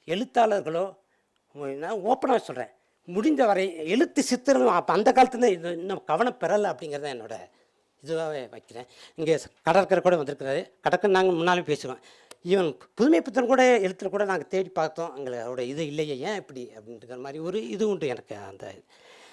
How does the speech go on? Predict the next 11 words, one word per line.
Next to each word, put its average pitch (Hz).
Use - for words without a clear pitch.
இதுக்கு 147
எல்லாம், 160
ஆ, 135
ஆ, 131
ஐயா 139
டொமினிக் 165
ஐயாவுக்கு 135
நான் 123
ரொம்ப 139
நன்றி 131
சொல்லணும். 127